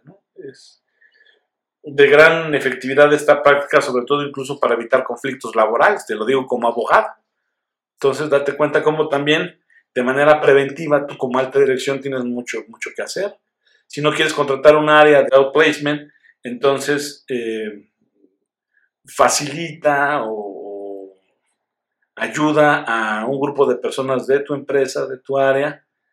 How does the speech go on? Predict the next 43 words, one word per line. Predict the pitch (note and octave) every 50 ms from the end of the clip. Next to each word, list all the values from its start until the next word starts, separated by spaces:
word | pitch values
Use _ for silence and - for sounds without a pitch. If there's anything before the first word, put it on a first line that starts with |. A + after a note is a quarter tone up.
| _ _ _
a | A#2 A2 -
que | - A#2+ A2+ A2+ A2+ G#2+ G#2 -
desempeñen | B2 A#2+ - B2 A2+ A#2 - C3+ C#3 C3+ C3+ C3
este | B2+ B2 - B2
tipo | A#2+ B2+ A#2+ - B2+ A2+
de, | G#2+ G#2+ G#2 G#2+ - _ _ _
de, | G#2 G2+ G2 F#2+ F#2+ F2+ F2 - - _ _ _
de | G#2+ G#2+
tareas | - - A2+ A#2+ - D3+ C#3 - - - - - _ _ _ _ _ _ _ _ _ _ _
para | _ A2+ A2+ A#2
las | A2+ A2 A2 A2 - - -
personas | _ B2 A#2 - - B2+ B2+ C3 B2+ -
que | - - - -
caen | - A#2+ A#2+ B2 B2 A#2
en, | A#2 A2+
en | A2 G#2 G2+ G2 F2+ E2 _ _ _ _ _ _ _ _ _ _ _ _ _ _ - - _ _ _
la | G2+ G2+
difícil | G2 A2+ A2 - C#3 C3+ D3
situación | C#3+ C3+ B2+ - D3 - - C3
de | B2+ B2+
perder | B2+ - A#2 G2+ A#2+ B2
su | A#2+ - -
trabajo, | - A2+ A2+ - - - - - - _ _ _ _ _ _ _ _ _ _ _ _ _ _ _ _
¿verdad? | - F#2+ F2+ A2 D#3 G2 - -
O | _ _
sea, | _ - A2
que | - - A#2
les | A2+ A2+ A2+ -
ayuden | A2+ A2+ A#2 C3+ C#3+ D3+ D3 C#3 C3
a, | A#2 A2 G#2 G2 D#2
a | G#2+ G#2+
redactar | A2 A2 A2 G#2 G#2 - C3 C3
el | B2+ B2 -
currículum, | - _ _ A#2+ C#3 C#3+ - - - C3+ C3 B2+ B2+ A#2+
a | A#2
mantenerlos | A2+ A2 A2 - - G#2+ A2 B2+ B2 A#2+ A#2 -
activos, | B2+ B2 - - C#3+ D3 D3 C#3 C3+ C3 -
con | - A2+ G#2
contactos, | - A#2 A2 G#2+ - A#2+ C3 B2 - - B2 -
con | - A#2 A2+
bolsa | A2+ B2+ C3 B2+ B2+
de | A2+ G#2+ -
trabajo, | - G2+ G#2+ B2 C#3 C#3+ C3+ - - C3 C#3+ -